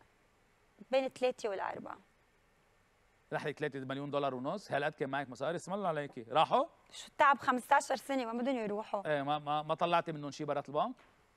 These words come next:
Speaker 1: لا، طلعت، آه، مليون وشي تشيكات بنكر،
Speaker 2: آه.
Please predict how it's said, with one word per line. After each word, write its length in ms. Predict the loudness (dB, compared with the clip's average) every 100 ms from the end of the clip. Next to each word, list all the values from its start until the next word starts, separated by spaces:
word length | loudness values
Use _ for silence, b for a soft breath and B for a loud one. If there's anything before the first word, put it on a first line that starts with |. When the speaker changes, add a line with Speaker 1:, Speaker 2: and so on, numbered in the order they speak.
| 0
Speaker 1:
لا، 200 | 4 4
طلعت، 640 | 4 4 6 6 4 0
آه، 280 | 2 2 2
مليون 460 | 0 -2 0 -2 -4
وشي 400 | -6 -4 -4 -4 _ _
تشيكات 420 | -10 -4 -2 -2 -4 -4
بنكر، 640 | -4 0 -2 0 2
Speaker 2:
آه. 80 | 4